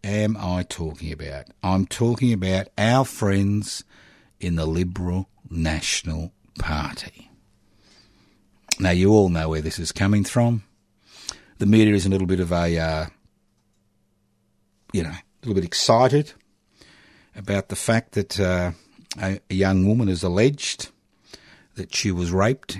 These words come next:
in a minister's office in two thousand and nineteen, just before the federal election. Let's not forget that, just before the federal election.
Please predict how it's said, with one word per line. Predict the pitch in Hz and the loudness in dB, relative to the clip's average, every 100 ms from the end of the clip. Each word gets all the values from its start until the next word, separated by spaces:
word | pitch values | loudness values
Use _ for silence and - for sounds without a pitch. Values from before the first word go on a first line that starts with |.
| - | -6
in | 95 | -2
a | |
minister's | 87 101 101 - 95 87 | 4 4 4 0 -2 0
office | 104 - 160 | -2 -2 -4
in | 101 | -2
two | 85 104 | -2 -2
thousand | 92 92 90 87 92 | -2 -2 0 -2 -2
and | 87 | 0
nineteen, | 87 90 90 107 107 - _ _ | 0 0 -2 -2 -2 -4 _ _
just | - 139 - - - - | 2 4 4 0 -4 -8
before | 90 - 85 85 82 98 _ - _ _ | -8 -4 -4 -4 -4 -8 _ -20 _ _
the | 80 | -6
federal | - 76 82 78 | -4 -4 -4 -4
election. | 82 87 - 107 | -4 -4 -2 -2
Let's | 104 | 0
not | 123 113 | -2 -2
forget | 98 104 - | 2 0 2
that, | 92 101 | -4 -4
just | - - 123 - - | -2 2 4 4 0
before | - 82 - 82 80 85 - - - _ | -4 -6 -6 -4 -4 -8 -18 -20 -20 _
the | - | -10
federal | 87 87 80 82 80 - _ _ | -2 -2 -2 -4 -4 -8 _ _
election. | 87 98 123 - 196 | 0 0 0 2 2